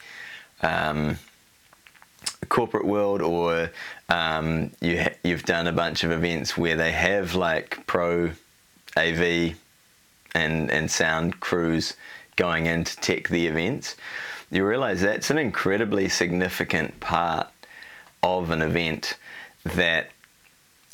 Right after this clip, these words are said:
um, that we as musicians often, not always, but often as, um, smaller events, we actually take on that role as part of what we provide, is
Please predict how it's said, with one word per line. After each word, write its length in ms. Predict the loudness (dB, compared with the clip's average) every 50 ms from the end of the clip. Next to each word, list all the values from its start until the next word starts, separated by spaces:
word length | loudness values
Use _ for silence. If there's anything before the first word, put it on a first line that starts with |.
| -2 0
um, 640 | 2 2 2 2 2 2 0 0 0 0 0 -2 -4 -6 -12 -20 _ _ _ -10 0
that 180 | 0 0 2 2
we 500 | 2 2 2 2 2 2 2 0 0 -2 -6 -14 -20 _ -20 _ _ _
as 220 | 0 0 0 2 2
musicians 600 | 2 2 2 2 2 2 2 2 2 0 0 -4 -6 -10 _ _
often, 560 | -2 0 0 -2 0 0 2 2 0 0 0
not 180 | 0 0 0 0
always, 440 | 0 0 2 0 0 0 -2 -4
but 240 | -2 0 0 0 2
often 380 | 0 0 0 0 0 0 2 2
as, 340 | 2 2 2 2 0 -2 -2 -6 -12 -10 -10 -8 -8 -8 -10 -12 -12 -2 0
um, 340 | 0 2 2 0 2 2
smaller 500 | 2 2 2 2 0 0 2 2 2 0
events, 420 | 0 0 0 0 0 -2 -4 -4 -2
we 540 | 0 0 2 2 2 2 2 2 0 2 2
actually 460 | 0 0 0 0 0 0 2 0 0
take 420 | -2 -2 0 2 2 2 0 0 -2
on 160 | 0 2 2
that 160 | 2 2 2
role 440 | 0 0 0 0 0 0 0 2 2
as 220 | 2 2 0 -2 -4
part 360 | -4 -2 0 2 2 2 0
of 140 | 0 -2 0
what 160 | -2 0 2
we 100 | 0 0
provide, 640 | 0 -2 -4 -2 0 0 0 2 2 0 0 -4 -6 -12 -18 -18 -16 -14 -12 -12 -14 -14 -18 _ _
is 520 | 2 4 4 4 4 2 0 -2 -2 -6